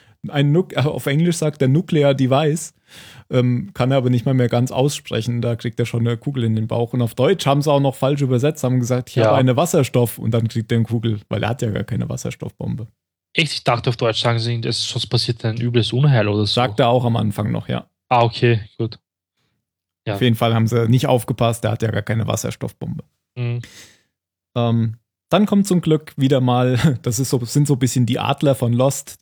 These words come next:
Speaker 1: Ähm, immer wenn, wenn man nicht weiter weiß, dann kommt irgendjemand mit einem V W-Bus an. Und, äh, da ist wieder Hurley drin und, äh,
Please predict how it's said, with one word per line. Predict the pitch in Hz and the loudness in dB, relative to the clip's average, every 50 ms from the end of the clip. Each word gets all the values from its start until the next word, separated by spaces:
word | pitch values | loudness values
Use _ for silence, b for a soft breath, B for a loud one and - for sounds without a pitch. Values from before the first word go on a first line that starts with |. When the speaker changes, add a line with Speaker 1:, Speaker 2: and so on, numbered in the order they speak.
| - | -10
Speaker 1:
Ähm, | 175 - 113 110 113 | -6 -4 -2 -2 0
immer | 123 127 139 139 131 120 | 0 2 2 2 2 2
wenn, | 127 123 127 127 123 | 2 2 2 0 0
wenn | 123 120 | 0 0
man | 120 120 117 | 0 0 -2
nicht | 117 110 - | -2 -2 -2
weiter | 120 123 156 143 131 | -2 0 0 0 2
weiß, | 131 131 131 | 2 0 0
dann | - 127 120 | 0 0 0
kommt | 120 123 113 - | 0 0 0 0
irgendjemand | 123 127 131 123 127 120 127 127 131 | 0 2 2 2 2 2 2 0 0
mit | 127 127 123 120 | 0 -2 -2 0
einem | 123 120 120 110 | 0 0 0 0
V | - 123 127 | 0 0 2
W-Bus | 131 143 131 131 120 110 - | 2 2 2 0 -2 -2 -2
an. | 117 120 131 139 B B B B B B B B B B B B | -2 -2 -2 -2 B B B B B B B B B B B B
Und, | - - 127 123 127 123 - - - - | -4 0 0 2 2 0 -2 -6 -6 -2
äh, | 131 123 120 | 0 0 2
da | 117 123 | 2 2
ist | 123 120 - | 0 0 0
wieder | 131 123 120 113 104 | 0 0 2 2 4
Hurley | 110 123 139 165 165 | 4 4 2 2 0
drin | 170 170 175 185 202 214 202 - _ _ _ _ _ _ _ _ _ _ | 0 0 2 4 4 2 0 -2 _ _ _ _ _ _ _ _ _ _
und, | - 160 123 123 123 123 120 120 117 - - - | -4 0 2 2 4 4 4 2 0 -2 -6 -4
äh, | - - 62 62 64 64 - - - - - - - - | -2 0 2 2 2 0 -2 -4 -6 -6 -6 -6 -6 -8